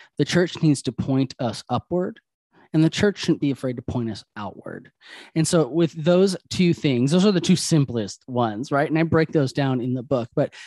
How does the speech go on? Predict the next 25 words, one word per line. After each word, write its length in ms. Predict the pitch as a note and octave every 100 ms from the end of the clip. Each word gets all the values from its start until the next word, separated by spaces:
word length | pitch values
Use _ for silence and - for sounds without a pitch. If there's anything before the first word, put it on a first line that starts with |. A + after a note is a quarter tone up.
| - E3+
uh, 120 | E3
u-, 100 | C3+ _ -
upward, 540 | G3+ - A3+ F#3 C#3+ -
obviously 600 | F#3 G#3 G3+ - C3+ A#2+ -
to 80 | D3
Jesus, 600 | C3+ D#3+ B2 G#2 - C3+
right? 240 | C3 D#3+ - - -
And 220 | D#3+ D3
so 380 | - F#3 D#3 C#3
there's 300 | D#3 D#3 D3
a 80 | D3+
few 280 | - F3+ F3+
ways 380 | D#3+ D3+ D3+
that 140 | D3+ C3+
I 100 | C#3
recommend 640 | C3+ C3 C3+ C3 B2+ B2
that 160 | C3 -
the 80 |
church 360 | C3 - B2 -
does 200 | B2 A2
that. 200 | A2+ F#2
And 140 | C3
that 160 | C3 B2+
is, 180 | B2+ A#2+ - - _
um, 220 | C3+ B2